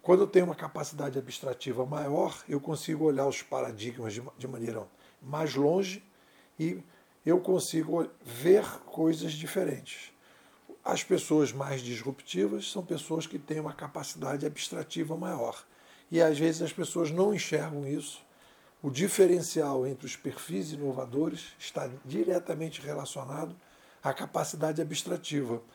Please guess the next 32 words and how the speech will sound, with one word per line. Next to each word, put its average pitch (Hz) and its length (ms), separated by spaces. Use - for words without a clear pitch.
que - 100
não 175 180
é 175 80
necessariamente 160 1040
uma 160 200
inteligência. 156 800
Não 139 120
é 180 60
uma 180 140
inteligência, 123 640
é - 20
uma - 100
capacidade 147 680
abstrativa, 151 560
que - 140
você - 180
poderia 170 420
dizer 147 460
que - 80
é 185 40
um 180 80
tipo 190 340
de 170 80
inteligência, 127 720
né? 147 260
Depois, 156 440
a 131 60
gente 160 340
tem 175 280
uma 143 140
felicidade 151 840
bimental. 147 1000